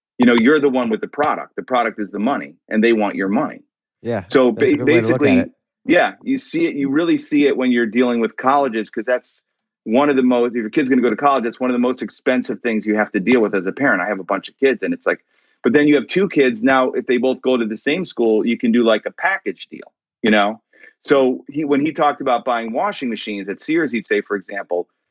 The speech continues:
Speaker 1: "Well, say to them, 'What's the on sale price?'" You know, even if it's not on sale, there was, it, it, everything was always just on sale or just about to get,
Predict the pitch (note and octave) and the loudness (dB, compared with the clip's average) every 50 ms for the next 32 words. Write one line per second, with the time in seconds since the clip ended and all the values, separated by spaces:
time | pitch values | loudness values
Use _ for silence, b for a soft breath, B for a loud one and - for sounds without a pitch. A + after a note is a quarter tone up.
0 | _ _ _ _ _ _ B2 C3+ C3+ - - E3 E3+ D#3 D#3+ C#3+ D3 C#3 C#3 C3+ | _ _ _ _ _ _ 2 2 2 2 2 2 2 2 2 2 2 2 2 2
1 | B2+ B2 B2 - _ _ _ _ _ _ _ _ _ _ _ _ _ - - A2+ | 0 -2 -4 -8 _ _ _ _ _ _ _ _ _ _ _ _ _ -18 -12 -2
2 | G#2 B2 C#3 C#3 - - C#3+ C3+ C3+ - B2 B2+ C3+ C3 A#2+ - - - C3+ C3+ | 0 0 0 0 0 2 2 4 4 4 2 2 2 0 -2 -2 0 0 2 2
3 | C3 A2+ - - F#2 D#2+ C2 - _ _ _ _ _ _ _ _ _ _ _ _ | 0 -2 -4 -8 -8 -8 -8 -12 _ _ _ _ _ _ _ _ _ _ _ _
4 | _ _ _ _ _ _ _ _ _ _ _ _ _ _ _ _ _ _ _ _ | _ _ _ _ _ _ _ _ _ _ _ _ _ _ _ _ _ _ _ _
5 | _ _ _ _ _ _ C3+ A#2+ A#2 G2 F#2 G2+ - _ - C3 B2+ C#3+ C3 A#2 | _ _ _ _ _ _ 0 2 2 0 -2 -6 -10 _ 0 0 2 2 2 0
6 | B2+ G#2+ C#3+ C3+ B2+ B2 A#2+ A2 - F3+ D3 B2 A2+ G#2+ G#2+ B2+ D3+ C#3+ A#2 - | -2 -2 -2 0 0 0 -2 -2 0 0 2 2 2 2 2 0 0 0 -4 -6
7 | A#2 A#2 A2 G2 B2 C3+ C3 C3+ - A#2 A2 - _ _ _ - D3 D#3+ G3 E3+ | -6 -6 -4 0 0 0 0 0 -2 -4 -6 -10 _ _ _ -2 2 2 2 2
8 | D#3+ D3+ C#3 A2+ D3 C#3 C3+ A#2+ - - - D3 C#3 - - B2+ A#2 A2+ G#2+ - | 2 2 2 2 2 2 2 0 0 0 -2 -2 0 0 -2 -4 -4 -4 -4 -4
9 | A#2 G#2+ G#2+ A2 A2+ G#2+ A2 B2 A2 - A#2 G#2 B2+ A#2 A2 - G#2+ G2+ G2+ _ | -2 0 0 0 0 -2 -4 -6 -6 -4 0 0 0 0 0 -4 -10 -16 -4 _
10 | B2+ - - | 0 0 0